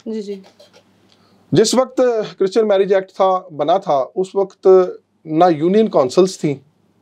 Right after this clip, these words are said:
Speaker 1: बिल्कुल।
Speaker 2: ना ही, अ, नादरा मौजूद था। अब जब मैरिजेस, अ, परफॉर्म हो रही थी और अल्टीमेटली इसका एक अदारा बना हुआ था जिसमें मैरिज रजिस्ट्रेशन, डेथ रजिस्ट्रेशन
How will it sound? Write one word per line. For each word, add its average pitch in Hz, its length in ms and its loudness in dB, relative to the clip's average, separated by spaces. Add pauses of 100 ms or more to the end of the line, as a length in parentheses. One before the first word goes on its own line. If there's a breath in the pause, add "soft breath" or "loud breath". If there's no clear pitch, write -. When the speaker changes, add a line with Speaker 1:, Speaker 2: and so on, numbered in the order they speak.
(160)
Speaker 1:
बिल्कुल। 196 440 -6 (220)
Speaker 2:
ना 156 320 2
ही, 214 440 0
अ, - 20 -14 (320)
नादरा 147 400 0
मौजूद 104 320 -8
था। - 260 -20 (200)
अब 220 460 -4 (500)
जब 180 260 -2 (420)
मैरिजेस, 185 540 0
अ, - 60 -20 (100)
परफॉर्म 139 680 0
हो 190 140 2
रही 127 120 0
थी 117 300 -12 (340)
और 147 120 4
अल्टीमेटली 156 720 0
इसका 143 340 0
एक 131 120 0
अदारा 147 280 4
बना 165 200 0
हुआ 139 220 0
था 123 340 -4 (280)
जिसमें 143 240 -2
मैरिज 139 260 2
रजिस्ट्रेशन, 160 680 0
डेथ 160 420 -2
रजिस्ट्रेशन 143 720 0